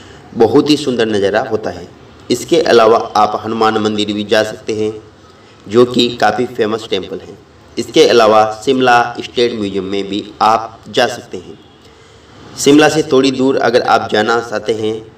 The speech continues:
तो कुफरी आप जा सकते हैं, वहाँ से चौदह किलोमीटर की दूरी पर है।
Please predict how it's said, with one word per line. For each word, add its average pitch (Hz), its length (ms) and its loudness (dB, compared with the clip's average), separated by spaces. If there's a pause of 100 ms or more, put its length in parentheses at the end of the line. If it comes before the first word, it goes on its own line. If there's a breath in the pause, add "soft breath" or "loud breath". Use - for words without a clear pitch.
तो 110 100 2 (460)
कुफरी 131 460 2 (200)
आप 101 280 2
जा - 120 2
सकते 107 320 -6
हैं, 104 340 -6
वहाँ 107 260 0
से 127 380 -2 (340)
चौदह 123 240 0
किलोमीटर 113 360 -2
की 101 100 -8
दूरी 98 240 -6
पर 104 160 -2
है। 104 180 -2